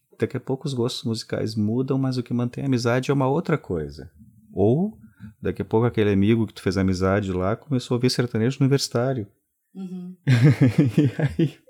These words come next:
Speaker 2: Daí fica difícil.
Speaker 1: Fica difícil, mas, mas é, é, é suportar que o objeto, numa relação amorosa, a gente tem muita dificuldade de suportar que o objeto de, de, de amor não seja aquele que nós esperamos, né?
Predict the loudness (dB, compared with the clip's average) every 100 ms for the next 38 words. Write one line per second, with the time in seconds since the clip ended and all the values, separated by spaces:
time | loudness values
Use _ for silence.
0 | _ -8 -8 -6 -6 -4 -6 -4 -4 -4
1 | -6 -4 -4 -4 -12 _ -2 0 2 0
2 | 2 2 2 -2 0 0 -2 -10 -18 _
3 | _ _ _ -4 -2 2 2 2 -2 0
4 | 2 2 -2 0 0 2 0 2 2 2
5 | 0 0 0 0 -4 -2 -2 -2 _ 0
6 | 4 4 4 4 4 6 4 2 0 2
7 | 2 -2 -4 -4 2 2 2 -4 -4 -4
8 | -2 -4 -2 -4 -2 0 0 0 -4 -8
9 | -8 _ _ _ _ -6 -4 -4 -2 -2
10 | 0 0 2 0 0 -2 -2 -2 -2 -2
11 | -4 _ _ _ _ _ -14 -6 -6 -4
12 | -4 -4 -6 -6 -10 -2 0 0 -2 -4
13 | -6 -4 -4